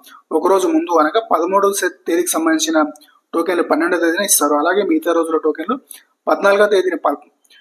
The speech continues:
తేదీవి ప-, పదమూడున, పదిహేనవ తేదీ టికెట్లు పద్నాలుగున, పదహారవ తేదీ టికెట్లు పదిహేనున, పదిహేడవ టి-, తేదీ టికెట్లు పదహారున, పద్దెనిమిదవ టి-, తేదీ టికెట్లు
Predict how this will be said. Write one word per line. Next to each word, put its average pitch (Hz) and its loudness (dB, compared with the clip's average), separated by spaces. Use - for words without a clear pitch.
తేదీవి 180 0
ప-, 156 2
పదమూడున, 185 0
పదిహేనవ 196 4
తేదీ 185 2
టికెట్లు 165 -2
పద్నాలుగున, 175 -2
పదహారవ 185 4
తేదీ 185 0
టికెట్లు 156 -2
పదిహేనున, 175 -2
పదిహేడవ 185 4
టి-, 196 -2
తేదీ 165 0
టికెట్లు 160 -2
పదహారున, 165 0
పద్దెనిమిదవ 208 4
టి-, 208 -4
తేదీ 170 0
టికెట్లు 165 -2